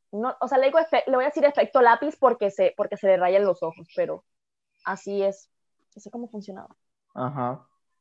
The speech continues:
Speaker 2: Entonces, pues, hasta ahora podemos describir la trayectoria de Ishida como personaje desde un punto neutral, o sea,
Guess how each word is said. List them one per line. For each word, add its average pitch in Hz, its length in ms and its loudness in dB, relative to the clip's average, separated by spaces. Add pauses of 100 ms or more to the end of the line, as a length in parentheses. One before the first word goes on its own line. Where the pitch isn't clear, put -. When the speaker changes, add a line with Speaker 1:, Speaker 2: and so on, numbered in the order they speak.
(420)
Speaker 2:
Entonces, 156 540 -2
pues, 180 300 2
hasta 170 240 0
ahora 151 240 4
podemos 147 340 0
describir 147 400 -6
la 135 140 -2
trayectoria 135 460 -6
de 123 100 -6
Ishida 123 380 -4
como 165 280 -8
personaje 175 600 -2
desde 143 260 -6
un 131 160 -14
punto 139 340 -8
neutral, 143 600 0
o 139 60 -6
sea, 120 320 -4